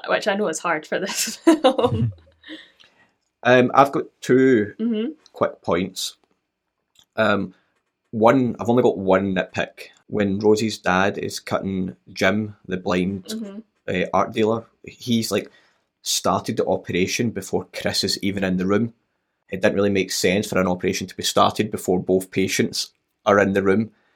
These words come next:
Speaker 2: So
Speaker 1: Yeah.
Speaker 2: that's, like, just one of my only, only nitpicks. And the other thing is we've not really spoke about cinematography at all or the sunken place in it.
Speaker 1: Yes.
Speaker 2: But one scene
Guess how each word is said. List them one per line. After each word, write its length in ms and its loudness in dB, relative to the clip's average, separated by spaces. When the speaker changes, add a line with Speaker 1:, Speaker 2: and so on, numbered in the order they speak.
Speaker 2:
So 160 0
Speaker 1:
Yeah. 100 8
Speaker 2:
that's, 280 8
like, 140 4
just 220 -6
one 200 2
of 100 2
my 200 0
only, 580 0
only 240 0
nitpicks. 720 -4
And 560 2
the 140 -6
other 160 2
thing 200 -2
is 160 -4
we've 80 -6
not 140 2
really 160 2
spoke 460 -2
about 340 0
cinematography 920 -4
at 180 -16
all 360 0
or 340 6
the 80 -8
sunken 420 -4
place 440 -4
in 360 0
it. 160 -2
Speaker 1:
Yes. 360 -12
Speaker 2:
But 180 4
one 360 6
scene 520 -2